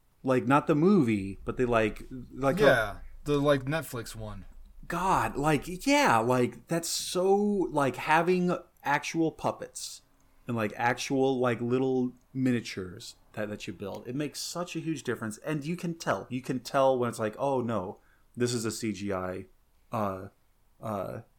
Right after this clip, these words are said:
Speaker 1: segment of them, like, falling down a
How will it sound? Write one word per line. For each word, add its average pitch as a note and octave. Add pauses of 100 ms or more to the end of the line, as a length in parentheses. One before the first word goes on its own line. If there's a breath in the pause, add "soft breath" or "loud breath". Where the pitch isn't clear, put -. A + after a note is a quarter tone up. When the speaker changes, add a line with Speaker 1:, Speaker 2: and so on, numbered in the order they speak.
(760)
Speaker 1:
segment G#2+
of G2+
them, G2+
like, F#2+ (2000)
falling B2
down G2+
a F#2+